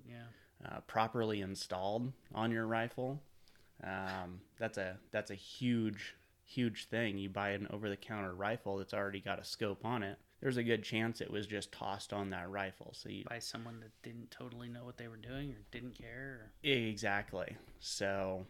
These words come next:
Speaker 2: so make sure that your, your gear is set up right.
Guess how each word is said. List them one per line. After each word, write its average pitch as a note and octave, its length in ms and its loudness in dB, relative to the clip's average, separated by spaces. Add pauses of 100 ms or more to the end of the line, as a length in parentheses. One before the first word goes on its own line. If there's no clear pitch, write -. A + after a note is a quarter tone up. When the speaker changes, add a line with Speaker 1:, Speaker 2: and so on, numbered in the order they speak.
(240)
Speaker 2:
so G2 180 -4
make A2 220 4
sure A#2 220 4
that G#2+ 160 0
your, G2+ 320 2 (200)
your G#2 140 -2
gear G#2 380 2
is G2 100 -2
set F#2 240 2
up F#2+ 220 0
right. F2+ 320 -2